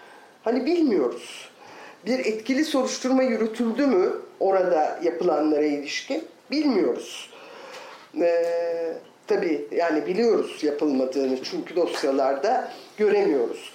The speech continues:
Ee, fakat iki Mart'ta ancak açtılar insanların Cizre'ye girebilmesi için. Ee, gittiğimizde, e, çarpıcı, e,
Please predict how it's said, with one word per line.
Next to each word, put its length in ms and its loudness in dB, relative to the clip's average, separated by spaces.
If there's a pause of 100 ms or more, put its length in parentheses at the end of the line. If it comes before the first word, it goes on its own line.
(560)
Ee, 800 2 (220)
fakat 500 -2 (1500)
iki 220 0
Mart'ta 520 0
ancak 580 -2
açtılar 680 -2 (760)
insanların 840 0 (440)
Cizre'ye 680 -2 (420)
girebilmesi 760 2
için. 300 -4 (680)
Ee, 600 0
gittiğimizde, 800 0 (1300)
e, 340 0
çarpıcı, 840 0 (180)
e, 720 2